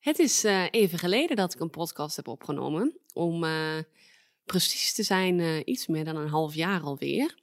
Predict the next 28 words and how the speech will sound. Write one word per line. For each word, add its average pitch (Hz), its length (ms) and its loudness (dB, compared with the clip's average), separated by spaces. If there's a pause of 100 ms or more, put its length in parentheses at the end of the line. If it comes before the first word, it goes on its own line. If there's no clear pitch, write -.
(640)
Ehm, 196 380 6
als 240 200 2
je 226 60 -2
me 202 60 4
langer 254 220 2
volgt, 226 360 -4
weet 185 340 -2
je 202 80 -2
dat 175 180 -6
ik, 170 220 -8
eh, 156 200 -4 (120)
eind 196 220 -2
vorig 165 340 -4
jaar 151 220 -2
even 220 320 -2
een 180 60 -2
periode 151 420 -6
een 156 100 -4
break 220 240 -2
heb 247 120 -8
genomen 190 500 -2 (380)
van 190 200 0
alle 180 200 0
social 180 400 0
media 185 400 2
kanalen. 151 600 -4
En, 151 360 -6
ehm, 143 320 -6